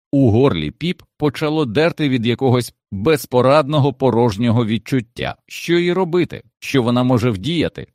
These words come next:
Вона взагалі не знала, чи поліція сприйме це фото серйозно.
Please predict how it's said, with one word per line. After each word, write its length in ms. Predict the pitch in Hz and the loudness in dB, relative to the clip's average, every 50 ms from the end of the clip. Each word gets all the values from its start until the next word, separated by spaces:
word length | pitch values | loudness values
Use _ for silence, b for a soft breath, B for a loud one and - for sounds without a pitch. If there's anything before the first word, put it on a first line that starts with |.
| _ _ | _ _
Вона 300 | - 104 127 147 147 151 | -6 -2 -2 0 0 0
взагалі 480 | 135 104 98 143 139 139 151 160 180 185 | -2 -2 0 2 2 4 2 2 0 0
не 140 | 151 123 110 | 0 0 0
знала, 420 | 95 101 139 151 135 110 90 - - _ _ _ _ _ _ | 0 -2 -2 0 0 0 0 -2 -6 _ _ _ _ _ _
чи 180 | - 131 117 | -4 -2 -2
поліція 580 | - - 101 104 139 180 165 - - 65 64 64 | -2 -2 -2 -2 -2 -2 -4 -6 -8 -8 -8 -10
сприйме 420 | - - - 139 165 160 156 143 | -10 -8 -6 -4 -4 -2 -4 -4
це 140 | - 156 139 | -2 -4 -4
фото 280 | - 156 160 - 147 131 | -2 -4 -4 -2 -2 -2
серйозно. 580 | - 147 139 139 131 110 80 73 67 69 - | 0 -2 -2 0 0 -2 -2 -4 -6 -12 -16